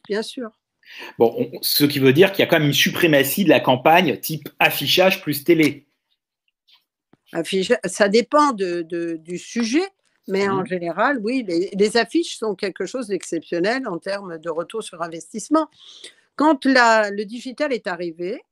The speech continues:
Speaker 1: on a fait semblant de croire qu'avec le digital, on avait une analyse de retour sur investissement, euh, bien plus forte. Mais, euh, ça faisait des années, euh,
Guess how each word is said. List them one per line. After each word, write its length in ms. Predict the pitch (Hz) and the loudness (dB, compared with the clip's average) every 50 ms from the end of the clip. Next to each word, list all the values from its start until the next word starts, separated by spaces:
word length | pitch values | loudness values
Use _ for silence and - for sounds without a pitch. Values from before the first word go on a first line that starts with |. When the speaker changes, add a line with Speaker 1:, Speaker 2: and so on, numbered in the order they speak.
| _ _ _ _ _ _ _ _ _ _ _ _ - | _ _ _ _ _ _ _ _ _ _ _ _ -6
Speaker 1:
on 120 | 190 208 | -4 -2
a 120 | 233 240 | 0 -2
fait 200 | 226 - - 311 | -2 -4 -6 -6
semblant 680 | 294 - - 262 240 226 208 175 170 165 170 190 240 _ _ _ _ _ _ _ _ _ _ _ _ _ _ _ | -6 -6 -6 -6 -6 -4 -4 -4 -4 -6 -6 -8 -12 _ _ _ _ _ _ _ _ _ _ _ _ _ _ _
de 520 | - 196 180 190 196 202 202 202 190 185 180 - | -14 -8 -4 0 0 2 2 2 0 -2 -4 -6
croire 400 | _ - - 233 262 311 - _ _ | _ -4 -2 -2 -2 -2 -4 _ _
qu'avec 420 | - 196 202 202 190 196 208 202 | -6 -4 -4 -2 -2 -2 -4 -2
le 160 | 208 226 220 | -4 -6 -6
digital, 520 | 196 196 214 190 - 208 180 - 262 294 302 277 | -6 -8 -10 -10 -10 -12 -4 -2 -2 0 0 0
on 100 | 233 202 | -2 -2
avait 220 | 202 196 185 208 | -2 0 0 0
une 140 | 208 190 190 | 0 0 -2
analyse 460 | 196 202 208 220 220 220 226 208 - | -2 0 0 0 0 -2 -4 -6 -6
de 60 | _ 202 | _ -4
retour 420 | 170 175 202 190 - 247 233 202 | -2 -2 -4 -4 -4 -8 -8 -8
sur 180 | - - - - | -10 -14 -10 -8
investissement, 840 | 190 180 175 185 - - - 190 - - 233 254 269 277 262 226 185 | -6 -4 -4 -6 -6 -8 -16 -16 -10 -4 -2 0 0 2 0 0 -2
euh, 180 | 170 170 165 160 | -2 -4 -4 -6
bien 320 | 165 170 175 185 214 240 240 | -8 -12 0 2 2 2 2
plus 200 | - _ 233 196 | 0 _ -20 -18
forte. 460 | - - 220 196 196 _ _ _ _ _ _ _ _ _ _ _ _ _ _ _ _ _ _ _ _ _ _ _ | -8 -6 -6 -6 -6 _ _ _ _ _ _ _ _ _ _ _ _ _ _ _ _ _ _ _ _ _ _ _
Mais, 260 | 196 170 170 175 170 175 | -2 0 2 2 0 0
euh, 140 | 175 175 | -2 -6
ça 160 | 160 - 185 185 | -6 -6 -6 -6
faisait 240 | 160 156 175 175 | -4 -2 -4 -4
des 260 | 165 170 175 170 160 196 | 0 2 0 2 2 2
années, 540 | 214 226 233 262 294 330 311 254 190 185 | 2 4 2 2 2 2 0 -2 -4 -6
euh, 240 | 180 175 175 180 190 | -6 -8 -8 -8 -8